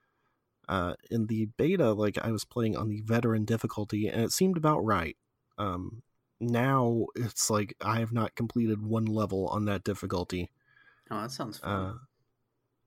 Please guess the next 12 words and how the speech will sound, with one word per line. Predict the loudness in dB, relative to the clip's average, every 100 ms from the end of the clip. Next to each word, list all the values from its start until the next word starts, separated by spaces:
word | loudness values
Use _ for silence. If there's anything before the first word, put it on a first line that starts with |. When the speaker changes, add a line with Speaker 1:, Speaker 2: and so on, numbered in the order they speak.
| _
Speaker 1:
yeah, | -2 2 2 2 0 -2 -4 -4 -6 -4
I | 2 4 4
think | 6 6 4 2
what | 2
they're | 4 4
doing | 4 4 4
is | 2 2
they're | 0
balancing | 2 0 0 0
it | 0
around | 2 2 0 0
you | 0